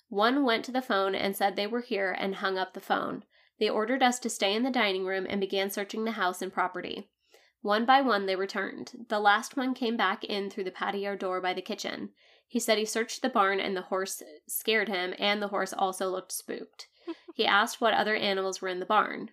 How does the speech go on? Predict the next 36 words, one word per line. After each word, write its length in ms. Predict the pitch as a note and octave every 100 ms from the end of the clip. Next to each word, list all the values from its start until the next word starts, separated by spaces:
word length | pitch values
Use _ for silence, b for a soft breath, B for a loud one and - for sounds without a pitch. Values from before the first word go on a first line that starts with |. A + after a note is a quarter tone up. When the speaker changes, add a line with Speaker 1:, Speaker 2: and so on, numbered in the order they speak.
| _ _ _ -
Speaker 1:
They 100 | G#3+
told 240 | A3+ A3+
us 140 | C4 C4
they 120 | A3+
didn't 260 | G#3 A3+ A#3+
find 280 | B3 B3 G#3+
anyone 460 | F#3+ F#3 F#3+ G3
and 220 | - G#3 G3+
that 140 | G3
the 80 | G3
daycare 420 | G3+ G#3 A#3 G#3+
patio 420 | G#3 F#3+ F#3+ F#3+
was 140 | F#3+ G3
not 240 | F#3+ -
locked. 420 | F#3 F3+ - - - b b
There 160 | A3 A3+
was, 240 | C4 C#4+
however, 440 | B3 F#3 F3+ F#3+ -
a 80 | G3+
broom 300 | A3 B3 C4
handle 320 | G#3+ F#3+ F#3
in 100 | F#3+
the 60 | G3
track 260 | F#3 F#3+
to 60 | -
prevent 360 | G3+ F#3+ F#3+ G3
it 100 | -
from 140 | G#3+
being 220 | G3 F#3+ F#3+
opened 320 | F#3 F#3 F3
too 140 | F#3
far. 440 | F3+ F#3+ - - - b b b _
Speaker 2:
Oh, 140 | G#3+ A3
that's 260 | F3+ F#3+ -
lucky. 220 | F3 G#3+
Speaker 1:
Yay. 440 | G3+ - G#2 A#3